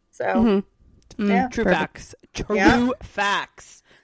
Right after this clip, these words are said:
Speaker 3: Um, welcome to everyone listening. We are doing a review for Reply nineteen eighty-eight today. <laughs> So,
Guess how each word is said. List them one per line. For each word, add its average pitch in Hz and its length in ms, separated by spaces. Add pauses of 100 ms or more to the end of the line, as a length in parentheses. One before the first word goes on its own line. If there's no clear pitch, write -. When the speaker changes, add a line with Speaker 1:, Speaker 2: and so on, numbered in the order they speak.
(140)
Speaker 3:
Um, 269 440
welcome 277 500
to 247 100
everyone 254 220
listening. 247 340
We 240 120
are 277 80
doing 359 240
a 285 240
review 220 420
for 269 100
Reply 254 400
nineteen 208 340
eighty-eight 233 420
today. 214 400
<laughs> - 560
So, 240 200